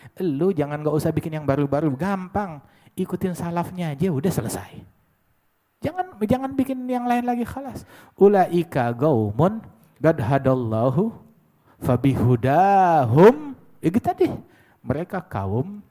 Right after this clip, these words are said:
sudah diberikan hidayat oleh Allah. Maka kamu disuruh ngikutin apa?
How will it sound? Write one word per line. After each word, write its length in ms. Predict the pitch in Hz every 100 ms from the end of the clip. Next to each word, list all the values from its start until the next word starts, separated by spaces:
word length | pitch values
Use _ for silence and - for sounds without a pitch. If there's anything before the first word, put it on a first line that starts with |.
| _ _ _
sudah 400 | - 147 165 143
diberikan 480 | 127 117 113 135
hidayat 400 | 123 123 135 175
oleh 160 | 170 165
Allah. 480 | 175 190 190 151 - _ _ _
Maka 720 | 123 127 - 110 101 117 160 _
kamu 240 | - 175
disuruh 320 | 190 165 185 185
ngikutin 400 | 175 202 226 202
apa? 240 | -